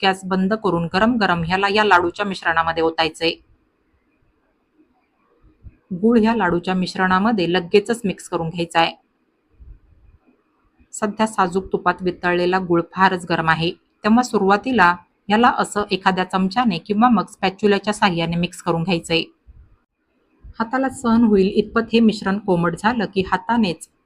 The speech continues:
गुळ ह्या मिश्रणामध्ये चांगला मिक्स करून घ्यायचा आहे. गुळ ह्या मिश्रणामध्ये अगदी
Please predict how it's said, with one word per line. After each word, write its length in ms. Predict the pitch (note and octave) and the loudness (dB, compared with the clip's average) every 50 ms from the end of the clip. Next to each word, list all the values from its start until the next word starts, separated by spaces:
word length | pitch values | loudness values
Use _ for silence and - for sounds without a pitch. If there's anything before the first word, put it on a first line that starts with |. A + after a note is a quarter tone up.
| _ - | _ -6
गुळ 220 | E3 G3+ A3+ A#3+ | 0 4 4 4
ह्या 140 | A3 A#3 B3+ B3 | 6 4 2 2
मिश्रणामध्ये 640 | A#3 G3+ - G#3 G3 F#3+ G3+ A3 A3 G3 D#3 E3 D#3+ | 0 -2 -2 -2 -2 0 0 0 0 0 -2 -4 -4
चांगला 360 | - - G#3 G3+ G#3 A3 A3+ | 0 0 0 0 2 2 2
मिक्स 260 | G#3+ F3+ - - - | 2 0 -2 -6 -6
करून 220 | - F3 E3 E3 | -4 -2 -2 -2
घ्यायचा 300 | E3 F#3 F3+ E3+ - F3 | 0 -2 -2 -2 0 0
आहे. 100 | E3+ E3+ - - _ _ _ _ _ _ - _ _ _ _ _ _ _ _ - _ _ _ _ _ _ _ _ _ _ _ _ _ | 0 0 0 -6 _ _ _ _ _ _ -20 _ _ _ _ _ _ _ _ -20 _ _ _ _ _ _ _ _ _ _ _ _ _
गुळ 300 | F#3 E3+ F3 G3+ F#3+ F#3+ F#3 | -10 -2 2 4 6 6 6
ह्या 160 | E3 F#3+ G3 | 4 2 0
मिश्रणामध्ये 800 | G3+ F#3+ F#3 - - F3 E3+ E3+ F3 F#3+ A3 A#3 G3+ E3+ E3 - - | 0 -2 -2 -2 -4 -2 0 0 0 0 0 0 0 -2 -2 -2 -2
अगदी 300 | F#3+ F#3 F#3 F#3+ B3 | -4 -4 -2 -4 -6